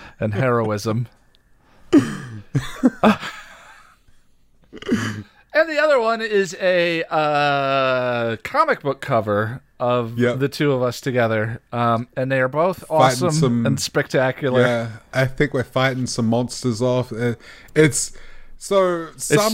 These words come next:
Speaker 2: time
Speaker 1: epic.
Speaker 2: ago now, um, a very talented viewer of, of ours reached, uh, reached out and offered their ser-, services in hel-, helping us design something, and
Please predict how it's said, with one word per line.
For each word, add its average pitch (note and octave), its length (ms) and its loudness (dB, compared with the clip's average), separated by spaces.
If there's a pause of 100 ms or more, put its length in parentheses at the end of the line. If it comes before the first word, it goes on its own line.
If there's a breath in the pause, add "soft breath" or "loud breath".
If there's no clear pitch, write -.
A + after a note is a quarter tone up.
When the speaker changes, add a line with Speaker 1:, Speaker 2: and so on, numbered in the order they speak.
(140)
Speaker 2:
time E3 280 2
Speaker 1:
epic. - 100 -2
Speaker 2:
ago D3+ 140 0
now, C3 640 -2
um, C3 420 0
a B2 60 -4
very C#3+ 340 0
talented C3 680 -2
viewer A#2 360 0
of, A2+ 420 -2
of A#2 180 -2
ours A2 420 0
reached, A2 580 -4
uh, A2 240 0
reached A#2 380 -2
out G#2+ 220 2
and A2 200 -4
offered A2+ 280 -2
their G#2+ 140 0
ser-, G#2 560 0
services G2+ 580 -8
in G2+ 120 -8
hel-, G#2 300 -10
helping G#2 360 -12
us G2 220 -8
design G2 600 0
something, G2+ 540 -6
and A#2 360 -2